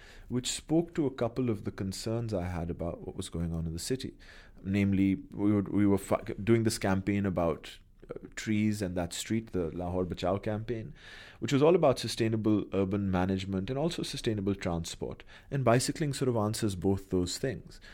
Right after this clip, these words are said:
You don't need cars. You don't need to widen roads for cars when you all cycle.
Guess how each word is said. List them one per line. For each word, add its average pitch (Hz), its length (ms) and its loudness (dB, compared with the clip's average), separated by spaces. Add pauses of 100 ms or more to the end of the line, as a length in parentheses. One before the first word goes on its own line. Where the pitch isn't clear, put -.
(280)
You 120 80 2
don't 147 180 6
need 151 240 4
cars. 90 300 2
You 110 80 2
don't 151 140 8
need 147 120 2
to 127 80 2
widen 107 380 4
roads 113 260 4
for 98 80 -4
cars 101 320 0
when 98 80 -2
you 101 140 0
all 87 100 2
cycle. - 560 -6